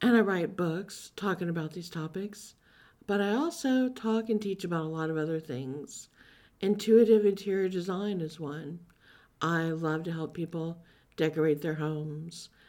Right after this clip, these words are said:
and to make their homes more of a sanctuary, more of a place that's in tune with their energy and the energy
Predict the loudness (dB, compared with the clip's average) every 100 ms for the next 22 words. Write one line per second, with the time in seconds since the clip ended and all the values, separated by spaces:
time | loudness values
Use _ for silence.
0 | _ -2 0 0 -2 -2 -2 -2 -2 -2
1 | -2 -2 0 0 -2 -4 -6 -6 -6 -4
2 | -4 -6 -10 -12 -16 -20 -20 _ 0 4
3 | 6 4 2 0 0 -2 -4 -2 -2 -2
4 | -2 -2 -2 -4 -6 -4 -4 -4 -2 0
5 | 0 -4 -12 _ _ -6 -2 0 0 -2
6 | -2 -2 -2 -2 -2 -4